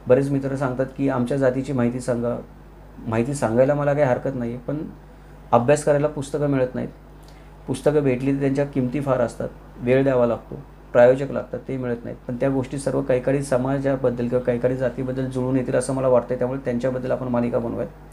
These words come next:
शिवकालीन वतन व्यवस्था किंवा शिवकाळ हे जे आपलं सदर आहे, त्या शिवकाळ सदरामधल्या पण भरपूर गोष्टी आपल्या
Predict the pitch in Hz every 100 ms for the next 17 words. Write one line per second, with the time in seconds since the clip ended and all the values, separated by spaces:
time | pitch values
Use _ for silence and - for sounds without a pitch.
0 | - - - - - - - - - -
1 | - 156 156 165 156 160 147 147 156 147
2 | 147 147 143 151 143 - 147 147 147 143
3 | 147 147 143 139 127 127 127 117 123 -
4 | 135 135 139 139 139 127 143 139 135 143
5 | 147 135 123 143 139 135 143 131 135 143